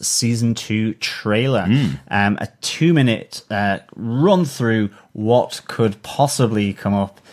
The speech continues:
Speaker 1: um, and obviously will come up, uh, with season two. Um, really interesting start. You know, this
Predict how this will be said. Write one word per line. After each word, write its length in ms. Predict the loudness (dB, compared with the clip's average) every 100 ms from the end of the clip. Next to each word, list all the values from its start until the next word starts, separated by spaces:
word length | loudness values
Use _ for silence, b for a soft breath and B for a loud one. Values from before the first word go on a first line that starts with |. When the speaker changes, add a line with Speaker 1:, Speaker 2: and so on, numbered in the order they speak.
| B B
Speaker 1:
um, 260 | -2 -2 -2
and 240 | -4 -6 -8
obviously 420 | -10 -8 -8 -8
will 320 | 0 2 2
come 220 | 0 -2
up, 240 | -2 -4 -10 B B B
uh, 240 | -2 0 -2
with 560 | -2 0 2 0 -4 -8
season 680 | -4 -2 0 -2 0 0 -2
two. 520 | -4 -2 0 -2 -4 B B B
Um, 300 | -4 0 0 -2
really 440 | 0 2 4 4
interesting 420 | 2 0 -2 -2
start. 380 | -4 -4 -6 -8 -10
You 160 | -2 0
know, 240 | 2 0 -4
this 580 | -6 0 0 0 -4